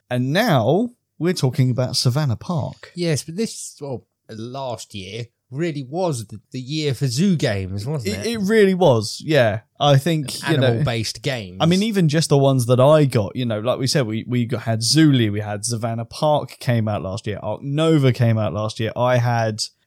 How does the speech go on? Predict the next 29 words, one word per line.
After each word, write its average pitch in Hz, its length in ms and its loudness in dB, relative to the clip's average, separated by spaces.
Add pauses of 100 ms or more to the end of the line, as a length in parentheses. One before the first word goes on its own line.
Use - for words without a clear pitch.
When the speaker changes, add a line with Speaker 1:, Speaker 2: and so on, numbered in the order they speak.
(100)
Speaker 1:
um, 120 640 -2
Zoography 135 960 2 (180)
Speaker 2:
Yep. 131 100 -4
Speaker 1:
turned 120 300 4
up 104 180 -2
last 104 360 -4
year. 107 180 0
I 101 40 -4
think 139 200 -4
we 127 140 -2
played 120 300 0
a 113 60 -2
lot 123 180 -2
of 120 180 -4
New 135 180 2
York 139 380 4
Zoo 226 500 -2
last 113 460 0
year. 107 320 -2
Speaker 2:
Yep. 139 240 -4 (480)
Speaker 1:
And 170 140 2
that's 247 180 2
only 202 220 4
naming 190 260 4
the 160 60 6
ones 165 280 4
that 139 80 4
I've 127 220 4
played. 131 640 -2